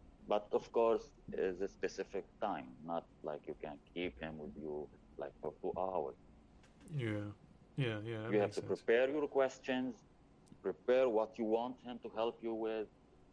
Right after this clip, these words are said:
Speaker 1: do the ritual, evoke him. "Okay, I want, I wanna know about this, I wanna know about that." He will answer your questions, and he will leave.
Speaker 2: Yeah, this is just stuff you,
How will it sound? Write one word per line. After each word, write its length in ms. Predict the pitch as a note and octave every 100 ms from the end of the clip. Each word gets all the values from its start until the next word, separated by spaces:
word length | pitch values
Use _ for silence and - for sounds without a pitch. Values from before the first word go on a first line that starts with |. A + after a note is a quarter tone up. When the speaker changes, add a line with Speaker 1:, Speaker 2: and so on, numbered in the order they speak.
| _ - - -
Speaker 1:
do 200 | C3+ D#3+
the 180 | E3 D3+
ritual, 460 | D3+ - B2 A#2+ G2
evoke 420 | G2 B2+ C#3 -
him. 340 | B2+ C3 B2+ A2+ - - - - - - -
"Okay, 320 | A#2+ - A#2 -
I 80 | A2+
want, 240 | A2 G#2 F#2+ -
I 80 | G#2
wanna 220 | G#2+ G#2+ G2
know 180 | F#2 -
about 360 | D2+ G2+ A2+ G#2
this, 220 | G#2+ -
I 60 | F#2+
wanna 240 | F#2+ F2 F2
know 100 | -
about 340 | F#2+ F2+ E2
that." 180 | D#2 C2 -
He 200 | G2+ D3+
will 300 | E3+ F3 D3+ -
answer 360 | F3+ F#3+ - G2
your 180 | F2 D2
questions, 460 | D#2 D2 - - - - - - - - - - _ - - -
and 180 | G#2 G#2
he 120 | A#2
will 160 | C3+ C3
leave. 220 | C3 F2+ - - - _ _ _ - _ _ - - _ - -
Speaker 2:
Yeah, 180 | A2+ A2
this 200 | B2+ D#3
is 80 |
just 160 | A#2 G#2
stuff 260 | - A#2+
you, 120 | A#2